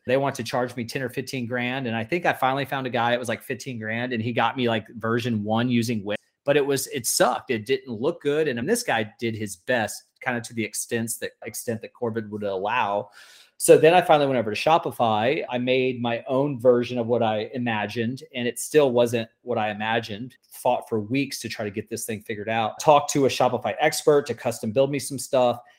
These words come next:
He wanted, like, thirty-five or forty grand. And even his solution was, like, a complete backwards way of doing it.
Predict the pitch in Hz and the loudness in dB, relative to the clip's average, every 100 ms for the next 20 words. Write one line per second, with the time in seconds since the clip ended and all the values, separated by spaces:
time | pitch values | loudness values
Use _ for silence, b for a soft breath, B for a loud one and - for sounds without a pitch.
0 | _ - 160 143 135 127 120 107 - 127 | _ 0 2 4 4 2 0 -2 0 2
1 | 127 120 127 117 110 104 113 104 98 135 | 2 0 0 0 0 -4 -4 -4 -4 0
2 | 139 139 135 b - 147 160 160 147 147 | 2 0 -4 b -4 2 2 2 0 0
3 | - 131 151 240 - 131 131 143 _ _ | 0 2 2 0 0 -2 -4 -10 _ _
4 | _ 143 143 123 135 117 147 - 143 117 | _ -2 0 4 2 2 -4 -4 -4 -4
5 | - 190 147 135 123 147 - 139 113 117 | -2 -2 -2 2 4 4 2 -4 -2 0
6 | 120 110 98 120 135 127 110 104 104 | 2 2 -2 -2 0 0 0 -2 -6